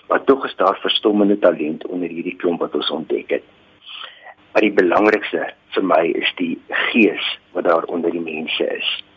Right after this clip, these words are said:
Daar is humor by die oefeninge, en ek glo almal wat so by hierdie oefeninge is, hulle vergeet vir daardie tydjie van al die ander sorge. En dit het ook 'n positiewe effek, want ons is nie net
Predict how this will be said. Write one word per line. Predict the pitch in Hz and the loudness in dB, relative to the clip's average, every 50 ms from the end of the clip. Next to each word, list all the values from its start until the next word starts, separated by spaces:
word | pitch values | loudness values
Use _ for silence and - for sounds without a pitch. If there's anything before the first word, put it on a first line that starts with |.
| _ _ _ _ _ _ _ - - - - - _ | _ _ _ _ _ _ _ -20 -20 -20 -20 -6 _
Daar | - 95 101 107 | 2 4 4 4
is | 98 - - | 2 0 -4
humor | 85 82 95 104 107 107 110 110 110 - - _ _ | -2 2 4 6 6 6 6 4 0 -4 -12 _ _
by | - 95 | -4 -4
die | - 98 98 | -2 -2 -6
oefeninge, | - - - - 101 95 95 92 101 120 - - - _ _ _ _ _ _ _ _ - - - - - _ | -6 -6 -4 -2 0 0 0 0 0 -2 -4 -6 -12 _ _ _ _ _ _ _ _ -20 -20 -20 -20 -20 _
en | - 92 | 0 0
ek | 92 90 | 0 2
glo | - - - 127 139 131 127 123 127 - - - | 2 0 2 4 4 4 4 4 2 0 0 0
almal | - 120 120 117 117 110 98 95 - - - - - _ | 2 4 6 6 6 4 4 0 -4 -12 -20 -20 -8 _
wat | 95 95 - | -4 -2 0
so | - 117 107 | 0 2 2
by | 101 | 4
hierdie | 98 98 98 104 104 - | 2 2 2 2 0 0
oefeninge | - - - 95 90 90 90 92 87 - - | -2 0 0 2 2 2 2 2 2 0 -2
is, | - - - - | -2 -2 -2 0
hulle | - - 104 110 | 2 2 2 2
vergeet | - 110 - - 120 - - | 2 0 2 2 2 2 2
vir | - - | -2 -2
daardie | - 80 78 87 92 92 87 - - | 0 2 4 4 4 2 0 0 0
tydjie | 85 85 87 - - 92 87 - - - - - - - - - | 0 0 0 -2 -6 -8 -10 -10 -14 -16 -14 -14 -14 -14 -8 -2
van | 92 90 85 - | -2 -2 0 2
al | - 95 | 2 2
die | 92 95 - - | 4 2 2 2
ander | - 87 80 - | -2 -4 -4 -4
sorge. | - - - 87 80 76 78 - - - - - - _ _ _ _ _ _ _ _ - - - - - - - - _ | -2 0 0 0 -2 -2 -4 -8 -8 -8 -10 -10 -10 _ _ _ _ _ _ _ _ -18 -16 -16 -16 -16 -18 -20 -20 _
En | - 98 92 92 - - - - - _ _ _ _ _ _ _ _ _ _ _ | 0 2 2 4 2 0 -2 -6 -16 _ _ _ _ _ _ _ _ _ _ _
dit | - 110 - | -4 -4 -4
het | - 127 - | -4 -4 -4
ook | 160 - | 0 0
'n | 151 - | 0 2
positiewe | - 135 131 120 123 113 - - 101 98 95 - | 4 2 2 2 0 -4 -2 -4 -2 0 0 0
effek, | 90 - - 107 101 - - | 0 2 2 0 0 0 -4
want | - - - | -6 -4 -2
ons | 78 92 101 | -2 -2 -2
is | 101 - | -4 0
nie | - 123 120 | 2 4 4
net | 107 92 87 87 | 4 2 2 0